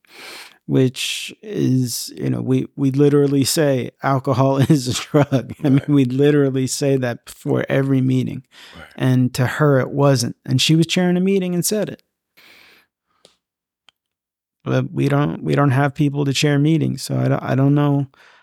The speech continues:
Speaker 1: I don't know what the solution is. It just
Speaker 2: See
Speaker 1: doesn't feel right.
Speaker 2: Right. See, we have a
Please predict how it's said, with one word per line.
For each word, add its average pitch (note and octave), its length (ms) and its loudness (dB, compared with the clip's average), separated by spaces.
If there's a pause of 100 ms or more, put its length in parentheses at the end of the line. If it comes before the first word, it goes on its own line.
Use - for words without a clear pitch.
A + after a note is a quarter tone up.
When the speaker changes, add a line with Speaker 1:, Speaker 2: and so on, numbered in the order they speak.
(140)
Speaker 1:
I B2+ 60 -6
don't C#3 140 2
know D3 80 2
what C#3+ 300 0
the C#3+ 180 0
solution D3 600 2
is. B2+ 280 -6 (140)
It C#3 80 -4
just C3 140 0
Speaker 2:
See - 40 -6
Speaker 1:
doesn't C#3 280 4
feel C#3 260 0
right. C3 260 0 (200)
Speaker 2:
Right. D2 160 -14 (100)
See, - 160 -16
we F#2+ 200 -12
have - 260 -16
a G#2+ 200 -16